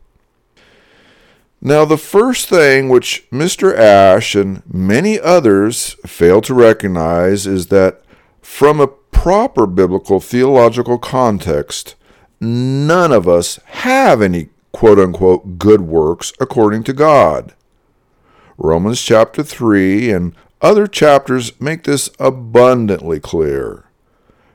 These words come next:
God and God alone is good and holy. Apart from God, we are separated,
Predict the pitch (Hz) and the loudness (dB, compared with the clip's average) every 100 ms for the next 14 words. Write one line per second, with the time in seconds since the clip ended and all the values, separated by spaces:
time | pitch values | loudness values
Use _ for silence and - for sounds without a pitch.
0 | - 76 95 101 107 120 143 - - 87 | -20 0 4 6 6 4 0 -6 -6 -4
1 | 85 82 87 101 113 - 98 98 104 107 | -4 -4 0 4 4 2 0 0 0 0
2 | 165 214 143 101 82 78 80 80 95 - | 0 0 -2 -4 -6 -4 -2 0 -2 -4
3 | 104 95 - - 185 185 143 95 98 - | -6 -6 -8 -6 0 2 4 2 -2 -6
4 | 101 - 117 202 - 113 101 92 85 85 | -10 0 2 2 -2 -8 -4 -2 0 2
5 | 87 92 95 _ _ - 104 139 - 117 | 2 0 -6 _ _ -8 -4 -2 0 0
6 | 117 - - - - 135 131 92 80 69 | 0 -4 -10 -4 2 2 2 -2 -2 -2
7 | 67 58 | -6 -12